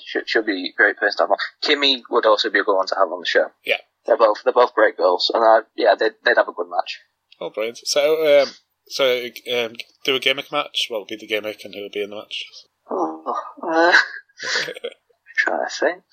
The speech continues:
Speaker 2: So what's your,
Speaker 1: What could
Speaker 2: what's your
Speaker 1: be?
Speaker 2: favourite type of gimmick match, and then work backward?
Speaker 1: I think hard, hardcore matches always interesting, aren't they?
Speaker 2: Yeah.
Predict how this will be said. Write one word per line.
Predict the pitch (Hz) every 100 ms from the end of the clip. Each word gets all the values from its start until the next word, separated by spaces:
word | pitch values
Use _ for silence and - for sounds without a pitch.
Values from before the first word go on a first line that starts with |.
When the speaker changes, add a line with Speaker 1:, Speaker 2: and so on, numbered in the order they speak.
| -
Speaker 2:
So |
what's | 120 113
your, | 110
Speaker 1:
What |
could | -
Speaker 2:
what's | 139
your | 147
Speaker 1:
be? |
Speaker 2:
favourite | 139 131 143 -
type | 135
of | 131
gimmick | 127 123 -
match, | 120 -
and | 98
then | 95
work | 101 -
backward? | - - 104 - _ -
Speaker 1:
I | -
think | 185 -
hard, | 117 135
hardcore | - 127 143 135 123
matches | 107 - 123
always | 107 92 92 - _ 107
interesting, | 95 92 - -
aren't | 104 110
they? | 107 - -
Speaker 2:
Yeah. | 117